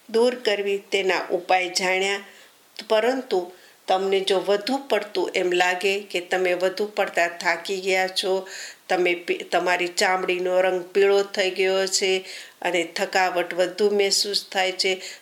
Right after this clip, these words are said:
તો તમારો ડૉક્ટરની તરત સલાહ લેવી. આજે હું અહીંથી તમારાથી રજા લઈશ.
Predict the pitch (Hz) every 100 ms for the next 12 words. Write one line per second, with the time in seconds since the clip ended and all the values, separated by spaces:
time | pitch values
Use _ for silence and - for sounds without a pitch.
0 | - 165 - 175 180 170 180 185 185 190
1 | 185 175 180 185 - 185 190 185 - 185
2 | 170 175 170 170 170 170 175 - - -
3 | - _ - 190 190 254 262 262 214 202
4 | 208 - 175 180 175 175 175 175 170 185
5 | 208 202 196 208 208